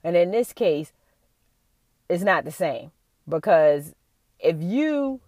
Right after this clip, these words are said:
don't respect what she does, you're definitely a hater because the woman is outstanding at what she does. Point blank and period. So, you know, I don't know. Y'all need to get y'all tickets for the On the Run. I don't know. I, I, I know I'm getting mine.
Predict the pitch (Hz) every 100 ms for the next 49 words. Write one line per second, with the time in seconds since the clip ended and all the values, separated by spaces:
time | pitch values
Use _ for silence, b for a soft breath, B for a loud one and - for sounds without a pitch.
0 | _ 151 190 208 180 - 208 175 175 -
1 | 196 170 165 156 170 214 175 175 175 151
2 | 175 139 135 143 _ _ _ _ _ _
3 | _ _ _ _ 165 196 180 147 170 170
4 | 202 175 165 160 151 - 156 139 151 135
5 | _ - 143 139 - 131 95 131 - _
6 | _ _ _ _ _ _ - 160 139 139
7 | 127 - _ _ _ _ _ - - 160
8 | 117 101 _ _ _ _ _ _ _ _
9 | - - _ _ - 190 175 165 160 151
10 | _ _ _ _ _ _ _ 165 165 175
11 | 208 196 185 202 196 170 202 185 - 262
12 | 240 226 - 214 226 214 208 240 240 226
13 | 214 202 190 190 190 190 - 160 147 170
14 | 170 160 165 139 156 131 139